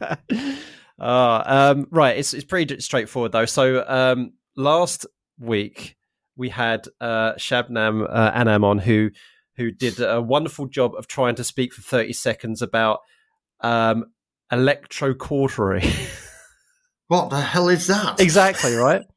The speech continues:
Speaker 2: <laughs>
Speaker 1: Right. And folks, you gotta listen back to that podcast episode and the one before that, 'cause it was given to her by Abigail Best to know what the hell I'm talking about. I'll tell you after we finish recording, right? Um, <clears throat>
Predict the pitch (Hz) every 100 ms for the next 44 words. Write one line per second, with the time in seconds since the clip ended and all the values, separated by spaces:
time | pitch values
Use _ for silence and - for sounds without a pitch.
0 | _ - 320 - - 135 151 139 - -
1 | 147 147 - 170 139 - 220 - - -
2 | 147 151 151 170 175 160 147 139 160 -
3 | 139 - 127 120 - 98 123 135 160 175
4 | 165 156 151 175 165 117 113 - 123 120
5 | 117 139 127 - 127 110 117 120 127 123
6 | 123 107 127 101 95 - - - 120 117
7 | 107 107 113 101 104 95 95 104 101 92
8 | 85 87 123 123 - 139 127 120 - -
9 | 110 - - 92 90 90 - - - -
10 | _ - 127 135 135 139 - 220 147